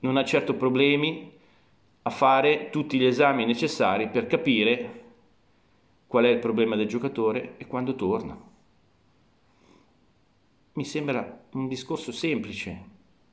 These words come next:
non è un discorso di così di, di fantasia. Poi io mi posso fare tutte le fantasie, eh, di questo mondo, ma sono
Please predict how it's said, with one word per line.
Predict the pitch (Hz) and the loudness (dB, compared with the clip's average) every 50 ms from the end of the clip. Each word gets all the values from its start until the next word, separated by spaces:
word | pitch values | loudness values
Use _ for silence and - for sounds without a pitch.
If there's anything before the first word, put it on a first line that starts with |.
| _ - | _ -12
non | 123 127 - | -8 -6 -4
è | 120 156 | -4 -4
un | 175 | -2
discorso | 127 113 113 - 120 113 110 - - 117 107 107 | -2 -4 -2 -2 -2 -2 -2 -2 -2 0 0 0
di | 104 107 104 101 98 98 95 92 - - - - - - - - _ _ _ _ _ _ _ _ _ _ _ _ _ _ _ _ _ _ - | 0 -2 -4 -6 -6 -6 -6 -6 -8 -10 -12 -14 -16 -18 -20 -20 _ _ _ _ _ _ _ _ _ _ _ _ _ _ _ _ _ _ -8
così | 117 110 104 110 120 117 117 110 107 101 95 95 92 92 87 92 | -6 -6 -4 0 2 2 2 2 2 0 0 -2 -4 -4 -6 -10
di, | - - - - - - - - - | -14 -16 -16 -18 -18 -20 -20 -20 -20
di | - | -12
fantasia. | - - 117 107 - 123 113 101 104 123 127 123 120 117 110 104 98 98 | -6 -6 -4 -2 0 -2 -2 -2 -2 0 2 4 4 4 4 2 2 0
Poi | 98 - 214 180 170 | 2 2 4 4 4
io | 190 202 185 | 4 4 4
mi | 165 147 | 2 2
posso | 147 160 151 - - | 2 0 -2 -2 -2
fare | 131 - 156 147 143 | -2 0 0 0 0
tutte | - 185 190 - | -2 -4 -2 0
le | 160 143 | 0 0
fantasie, | 147 139 135 120 - 131 113 113 127 135 131 123 113 - - - - - - - - _ _ _ _ _ _ _ _ _ | 0 0 -2 0 0 -2 -2 0 2 2 4 4 2 0 -2 -8 -16 -18 -20 -20 -20 _ _ _ _ _ _ _ _ _
eh, | - - - - - - 127 | -12 -12 -12 -10 -12 -10 -6
di | 120 | -4
questo | 117 117 147 143 - 147 | 0 0 0 2 2 2
mondo, | 123 120 117 113 113 117 | 4 4 4 4 4 2
ma | 123 139 135 | 2 2 0
sono | - 143 135 131 123 117 120 - - - - - | 0 0 0 0 0 0 -2 -4 -10 -16 -20 -20